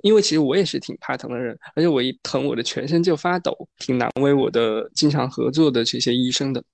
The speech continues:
另外呢，关于说脸的下半部分的一个打法，我早年间啊都是打咬肌的，现在我基本上已经不再打咬肌了。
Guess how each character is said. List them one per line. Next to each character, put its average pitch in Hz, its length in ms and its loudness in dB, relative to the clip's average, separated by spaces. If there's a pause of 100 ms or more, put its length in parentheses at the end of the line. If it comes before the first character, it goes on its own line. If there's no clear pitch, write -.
(200)
另 214 120 8
外 214 120 4
呢， 165 120 2
关 190 220 -2
于 156 140 0
说 185 260 2
脸 147 260 -2
的 117 120 -4
下 185 260 -4
半 131 260 -4
部 143 160 -8
分 135 200 -8
的 123 120 -4
一 113 180 -6
个 127 220 0
打 - 140 -6 (160)
法， - 220 -2 (380)
我 180 160 6 (100)
早 - 220 -2
年 123 180 -6
间 180 180 -2
啊 139 120 -2
都 185 160 -8
是 180 140 -14
打 123 200 -10
咬 131 240 -10
肌 135 160 -8
的， - 180 -6 (280)
现 220 240 2
在 196 80 2
我 135 180 0
基 - 160 -2
本 156 140 0
上 147 180 -4
已 127 80 -8
经 131 220 -8
不 131 120 -6
再 180 200 -2
打 120 180 -6
咬 113 160 -6
肌 120 180 -4
了。 117 160 -6